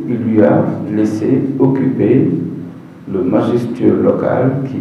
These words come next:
a abrité la médiature jusqu'il y a deux ans et demi, effaçant du coup tout ce qui aurait pu être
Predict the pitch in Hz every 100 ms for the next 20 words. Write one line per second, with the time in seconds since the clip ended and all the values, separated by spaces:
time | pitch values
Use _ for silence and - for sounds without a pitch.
0 | - 87 - 123 123 113 113 107 95 -
1 | - - - - 123 127 131 - - -
2 | - 104 95 120 - - 98 95 95 101
3 | 92 87 87 85 85 67 67 67 - -
4 | - - - - - - - - - -
5 | - - 123 120 135 131 139 135 107 -
6 | - - - 127 - - - - - -
7 | - - - 104 104 104 - 107 104 92
8 | -